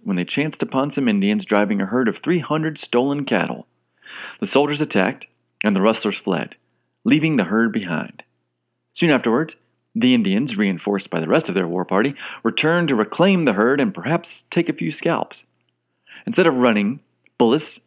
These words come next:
and his Buffalo soldiers attacked so furiously that the Indians,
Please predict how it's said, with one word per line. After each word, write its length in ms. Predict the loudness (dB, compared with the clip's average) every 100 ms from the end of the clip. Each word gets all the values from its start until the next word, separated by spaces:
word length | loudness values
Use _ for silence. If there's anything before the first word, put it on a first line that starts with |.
| -4
and 100 | 0
his 80 | 2
Buffalo 340 | 0 2 0
soldiers 420 | 0 0 2 0
attacked 380 | -2 -2 -2 -2
so 260 | -4 -2 -2
furiously 640 | -2 0 0 0 -2 -4 -8 -8
that 120 | -6 -4
the 140 | 0
Indians, 400 | 2 2 0 -2